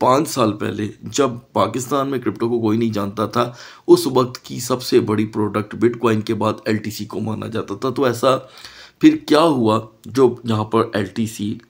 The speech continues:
पंप होना बिल्कुल ही बंद हो गया? तो दोस्तों पहले मैं आपको बता दूं कि हाल्विंग के बाद so often किसी टोकन के प्राइस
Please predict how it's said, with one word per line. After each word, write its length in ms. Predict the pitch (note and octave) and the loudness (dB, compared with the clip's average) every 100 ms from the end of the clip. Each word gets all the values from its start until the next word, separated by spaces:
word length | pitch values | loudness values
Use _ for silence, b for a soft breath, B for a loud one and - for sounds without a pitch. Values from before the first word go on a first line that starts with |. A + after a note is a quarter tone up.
| - | -2
पंप 200 | A#2+ A2+ | -2 -2
होना 280 | G2+ G#2 A2+ | -6 -4 -4
बिल्कुल 380 | A2+ A2 A2 A#2+ | -2 -2 2 2
ही 60 | G2+ | 2
बंद 240 | F2+ D#2 | -2 -2
हो 80 | D2+ | -4
गया? 140 | D#2 D#2 B B B - | -4 -6 B B B 2
तो 80 | D#3 | 6
दोस्तों 260 | E3 C#3+ D3+ | 6 4 2
पहले 220 | D3+ D#3 | 2 2
मैं 100 | C#3+ | 2
आपको 220 | A#2 B2 | 0 -2
बता 220 | A#2+ G#2 | -2 0
दूं 120 | - C#3 | -2 -4
कि 120 | C3 | -6
हाल्विंग 560 | G2 G#2+ A2 C3 E3+ D#3+ | -6 0 2 2 0 2
के 120 | B2+ | -2
बाद 400 | G#2 F#2 E2 - _ _ - - - | 0 0 0 -4 _ _ -20 -20 -16
so 240 | - E3 E3+ B2+ | 2 6 6 4
often 340 | A#2 B2+ C3 C3 | 0 -2 -4 -6
किसी 200 | B2 C3+ | -6 -4
टोकन 320 | C3 B2 A2+ A#2+ | -2 -2 -2 -2
के 120 | B2 | -4
प्राइस 320 | A#2+ G2 A#2 | 0 2 2